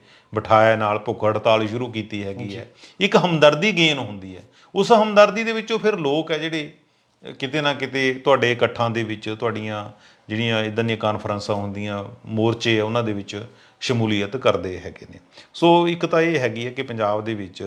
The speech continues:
Speaker 1: ਜ਼ਿਆਦਾ ਪਿਛਲੇ ਟਾਈਮ ਦੇ ਵਿੱਚੋਂ, ਦਿੱਲੀ ਦੇ ਵਿੱਚੋਂ, <coughs> ਸੌਰੀ, ਦਿੱਲੀ ਦੇ ਵਾਪਸੀ, ਜਦੋਂ ਦਿੱਲੀ ਦਾ ਮੋਰਚਾ ਖਤਮ ਹੁੰਦਾ ਹੈ,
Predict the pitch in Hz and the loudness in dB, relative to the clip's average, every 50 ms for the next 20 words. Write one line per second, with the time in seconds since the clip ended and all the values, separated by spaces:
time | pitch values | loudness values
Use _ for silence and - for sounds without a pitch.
0 | 104 104 101 95 101 95 95 95 104 104 104 104 104 104 - - 104 98 - - | -10 -8 -6 -4 -4 -4 -2 -2 -2 -2 0 -2 -2 -6 -8 -12 -12 -12 -10 -8
1 | 101 104 104 104 101 95 95 95 92 98 95 92 90 90 - 90 80 80 87 _ | -6 -8 -6 -6 -8 -8 -8 -10 -10 -10 -10 -10 -12 -16 -16 -18 -18 -18 -20 _
2 | _ _ - - - - - _ - - 117 123 151 165 180 208 214 202 214 196 | _ _ -20 -20 -20 -20 -20 _ -10 -2 4 6 6 6 6 4 6 4 4 2
3 | 175 - - 131 113 98 98 104 - _ _ _ - - - - - - - - | 2 -2 -2 -4 -6 -6 -6 -12 -20 _ _ _ -20 -20 -20 -20 -20 -20 -20 -20
4 | _ _ - - 1017 494 508 508 - - - - - 539 539 - 151 113 - - | _ _ 4 4 4 6 4 2 2 0 0 2 2 2 2 2 -2 -10 -12 -16
5 | 220 - - 117 - 82 - _ _ _ _ _ _ _ _ _ _ _ _ _ | -18 -14 -12 -12 -12 -14 -18 _ _ _ _ _ _ _ _ _ _ _ _ _
6 | _ _ _ _ _ _ 113 101 101 127 131 147 165 185 196 175 208 202 202 - | _ _ _ _ _ _ -18 -10 -8 -6 -2 -2 -2 -2 -2 0 -2 -2 -2 -4
7 | - - - - 110 113 - - 160 160 - 170 165 160 147 143 123 123 127 131 | -8 -14 -12 -4 0 0 0 0 -2 -4 -2 -2 -2 -2 -2 -4 -6 -2 -2 0
8 | 127 135 123 120 117 110 107 - 120 110 - 98 - 113 104 95 87 85 78 73 | 0 0 0 2 0 -2 -2 -4 -8 -8 -8 -8 -10 -10 -14 -14 -14 -14 -14 -14
9 | - - | -16 -16